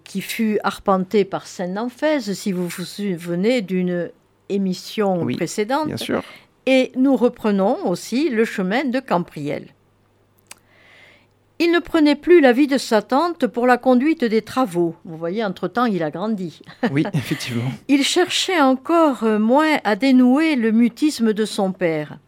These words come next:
Speaker 1: Ce dernier roulait des yeux outrés lorsqu'il le voyait lancer des coups de pied désinvoltes dans des caisses ou des tas de cuir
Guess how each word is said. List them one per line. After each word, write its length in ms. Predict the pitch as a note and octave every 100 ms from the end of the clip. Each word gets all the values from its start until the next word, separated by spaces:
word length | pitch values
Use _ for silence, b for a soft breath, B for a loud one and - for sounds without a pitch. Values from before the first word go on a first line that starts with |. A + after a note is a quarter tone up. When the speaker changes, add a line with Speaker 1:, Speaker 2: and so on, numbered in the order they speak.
| _ _ _ _ _ _ -
Speaker 1:
Ce 240 | - -
dernier 600 | D3 F3 F#3 A3 C#4 D4 - _ B B B B _
roulait 300 | E3 B3+ C4+
des 340 | G#3+ A3+ D3 F3+
yeux 220 | G#3 - _ _
outrés 560 | D#4 C4+ - - F#3+ A#3 _ b b b b -
lorsqu'il 480 | E4+ - - D#4
le 60 | D4
voyait 400 | C4 D4 D#4 F#4
lancer 520 | C#4+ C4+ B3+ - C#4+
des 220 | A3 G#3 - -
coups 200 | E4 C#4
de 80 |
pied 280 | C#4 - B3
désinvoltes 880 | G#3+ C4 A3 F#3+ F#3 G3 C#4 D4 -
dans 240 | G3+ F#3+ A3
des 180 | G3 G3
caisses 560 | G3 E3+ E3+ - - B3+ B B B -
ou 100 | C#4
des 160 | C#4+
tas 220 | C#4+ E4+ E4+
de 100 | C4+
cuir 540 | - - F#3+ G3 C#4